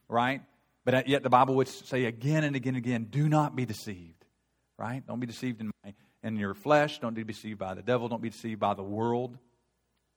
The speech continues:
But in this, we can be deceived. And so we don't want you just going by feelings or "I feel like God said" or "God did this." No, we need to go by what the Word communicates. What are the commands of God? What are the encouragements of God? What's the Word of God? What's the character of God?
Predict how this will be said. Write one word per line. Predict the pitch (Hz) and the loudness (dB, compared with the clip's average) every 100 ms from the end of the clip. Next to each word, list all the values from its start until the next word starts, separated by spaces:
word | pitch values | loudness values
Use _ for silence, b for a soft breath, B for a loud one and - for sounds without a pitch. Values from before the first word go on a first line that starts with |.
| _ _ _ | _ _ _
But | - 120 | -2 0
in | |
this, | 139 123 | 0 -2
we | 127 | -4
can | 123 143 | -4 -4
be | 143 | -6
deceived. | 143 - - - 110 104 _ _ _ _ _ _ _ | -6 -10 -12 -12 -14 -16 _ _ _ _ _ _ _
And | 127 | -4
so | 151 | 2
we | 139 165 | 4 4
don't | 170 | 2
want | 147 156 | 0 -2
you | |
just | 139 123 | -6 -4
going | 135 127 | 0 2
by | 113 104 | 4 2
feelings | - 147 127 101 92 90 | -2 0 0 0 -6 -6
or | 101 | -2
"I | 101 | -2
feel | 104 | -2
like | 117 107 | -6 -2
God | 110 110 104 | -2 -2 -2
said" | 127 113 95 92 | 0 0 0 -4
or | |
"God | 98 107 104 | -2 0 0
did | 104 | -2
this." | 104 104 - | -4 -4 -2
No, | |
we | 156 160 | -2 -2
need | 156 | -2
to | |
go | 127 | -2
by | 127 | 0
what | 127 | 0
the | 120 | -4
Word | 113 113 151 151 151 | -4 0 0 -2 -4
communicates. | 131 151 139 95 98 | -8 -6 -6 -10 -6
What | 120 | -4
are | 156 | -4
the | 147 | -6
commands | 123 127 139 135 | -4 -2 -2 -4
of | 123 | -6
God? | 117 113 | -4 -4
What | 123 | -4
are | 127 | -6
the | |
encouragements | 113 117 135 143 131 120 | -8 -6 -6 -6 -8 -12
of | 113 | -6
God? | 117 110 | -4 -4
What's | 120 - | -8 -10
the | |
Word | 117 117 135 139 | -6 0 0 0
of | 135 | -2
God? | 117 | -4
What's | 110 | -4
the | - | -12
character | - 143 143 - | -10 -8 -8 -8
of | 131 | -8
God? | 117 123 117 | -2 0 0